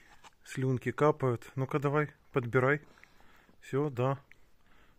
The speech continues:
Вот, теперь чистенько. Ну, друзья, видите, как всё быстро получается.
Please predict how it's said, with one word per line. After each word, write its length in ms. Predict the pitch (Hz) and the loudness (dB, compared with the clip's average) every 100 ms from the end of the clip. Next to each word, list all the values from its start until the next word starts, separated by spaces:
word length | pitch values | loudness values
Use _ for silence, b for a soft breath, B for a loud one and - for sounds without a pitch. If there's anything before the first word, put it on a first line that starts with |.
| - | -8
Вот, 420 | 123 151 180 - - | -2 0 0 -4 -12
теперь 280 | 113 156 156 | -2 -2 -2
чистенько. 640 | - 135 - 127 - 127 - _ _ - - b b b b b b b - | -4 -4 -2 -4 0 -2 -4 _ _ -20 -20 b b b b b b b -8
Ну, 200 | 175 139 | -6 -4
друзья, 460 | 131 127 110 104 - b b b | -2 -2 0 -2 -6 b b b
видите, 280 | 160 - - | -8 -6 -6
как 220 | 117 - | -6 -10
всё 200 | - 143 | -2 0
быстро 320 | 127 139 131 | 2 2 2
получается. 720 | - 127 117 - 107 107 - | 4 2 2 0 -2 -4 -8